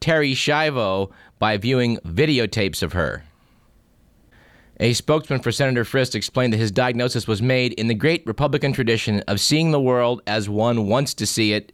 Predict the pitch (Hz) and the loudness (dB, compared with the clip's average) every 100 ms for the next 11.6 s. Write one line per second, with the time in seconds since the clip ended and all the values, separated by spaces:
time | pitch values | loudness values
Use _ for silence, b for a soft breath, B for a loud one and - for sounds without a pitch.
0 | - 98 101 - 107 107 98 98 101 101 | -4 -2 -2 0 0 0 -2 0 0 0
1 | - 98 - 107 98 95 101 85 71 78 | -2 -4 -4 -2 0 0 0 0 -2 -8
2 | - _ _ _ _ b b b b b | -12 _ _ _ _ b b b b b
3 | b b b 156 180 165 135 123 117 117 | b b b 0 0 0 0 0 0 -2
4 | 107 - 110 104 101 101 107 110 110 107 | -2 -2 0 0 0 2 2 2 -2 -6
5 | b b b 113 110 - 156 151 123 98 | b b b 0 0 2 2 2 -2 -2
6 | - 165 180 160 156 131 80 73 - 98 | 0 2 2 2 2 2 -2 -8 -6 -4
7 | 90 - 107 92 - 78 71 85 85 107 | -4 -2 0 0 -2 -4 -2 0 2 2
8 | 104 107 110 - 87 98 123 127 110 113 | 0 0 -2 -2 -2 0 2 0 0 0
9 | 107 104 104 - 90 165 127 123 113 110 | 0 0 -2 -2 0 0 0 0 2 0
10 | 107 - _ _ - 92 - 101 92 90 | -4 -10 _ _ -2 -2 0 0 0 2
11 | 87 87 80 64 73 76 | 2 2 0 -2 -6 -8